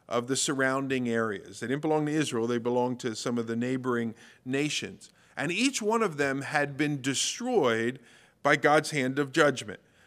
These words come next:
uh, in one way or another, one fashion or another. We, we were kind of introduced to some of them in the opening chapters of this book. And so each of those nations, strongly fortified, they could be at ease, uh, and all of these sorts of things,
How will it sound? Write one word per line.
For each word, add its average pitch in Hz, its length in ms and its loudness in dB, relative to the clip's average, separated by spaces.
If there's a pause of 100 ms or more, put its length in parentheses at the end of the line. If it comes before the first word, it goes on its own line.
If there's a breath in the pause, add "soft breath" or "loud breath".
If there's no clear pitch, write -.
(140 soft breath)
uh, 104 200 -4
in 120 180 -2
one 143 200 0
way 131 220 4
or 127 80 4
another, 123 240 2
one 117 140 -2
fashion 120 720 -4
or 113 220 -2
another. 127 460 -2
We, 110 240 -6
we 120 160 -6
were 123 140 -4
kind 180 160 0
of 143 60 -2
introduced 151 520 -2
to 120 60 -8
some 117 240 -2
of 113 80 0
them 113 160 0
in 113 60 -4
the 110 120 -4
opening 123 340 -2
chapters 117 540 -4 (340 loud breath)
of 117 260 0
this 120 200 -2
book. 165 340 -4 (640 soft breath)
And 160 80 -4
so 196 140 4
each 247 220 2
of 196 80 4
those 247 240 6
nations, 156 440 0
strongly 196 440 2
fortified, 165 840 2
they 151 100 2
could 165 160 -6
be 175 160 0
at 135 160 2
ease, 131 500 -2
uh, 110 300 -2
and 117 140 -2
all 160 160 0
of 170 60 -2
these 165 160 -2
sorts 156 260 -4
of 143 80 -8
things, 135 400 -4